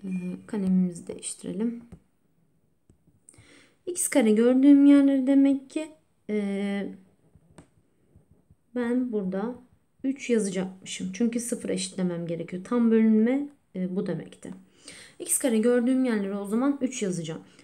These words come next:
Ben burada x kareyi parçalarsam x karenin karesi eksi iki x çarpı x kare artı a x kare artı b x eksi dört yazdığımız zaman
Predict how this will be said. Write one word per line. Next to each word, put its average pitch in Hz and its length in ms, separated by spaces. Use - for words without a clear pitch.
Ben 311 200
burada 285 140
x 285 240
kareyi 262 400
parçalarsam 220 760
x - 220
karenin 208 680
karesi 180 640
eksi - 360
iki 254 460
x - 300
çarpı 247 440
x - 340
kare 269 400
artı 196 520
a 233 360
x - 320
kare 269 460
artı 208 560
b 240 220
x - 340
eksi 247 440
dört 254 280
yazdığımız 262 580
zaman 269 320